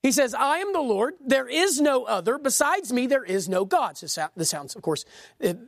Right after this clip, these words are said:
very, very similar here, uh, from what we saw in Isaiah forty-six. "I am the Lord, there is no other. Besides me, there is no God.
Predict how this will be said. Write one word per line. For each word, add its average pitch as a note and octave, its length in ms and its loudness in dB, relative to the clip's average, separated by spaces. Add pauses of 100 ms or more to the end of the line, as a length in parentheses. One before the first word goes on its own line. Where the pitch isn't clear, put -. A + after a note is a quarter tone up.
(120)
very, G3 640 0
very G3+ 320 0
similar F3 400 0
here, E3 340 0 (260)
uh, E3 220 0
from F#3 240 -4
what F#3 160 -2
we F3 80 0
saw E3 240 0
in F3 160 -6
Isaiah D#3 340 -6
forty-six. E3 680 -2 (1800)
"I C4+ 220 2
am F4+ 120 -2
the D4+ 80 0
Lord, G3+ 300 0
there G#3+ 120 0
is E4 300 2
no B3+ 140 2
other. F3+ 180 0
Besides D4 460 0
me, D4+ 100 2
there A#3+ 140 2
is F#3 120 -2
no F3 140 0
God. E3+ 300 0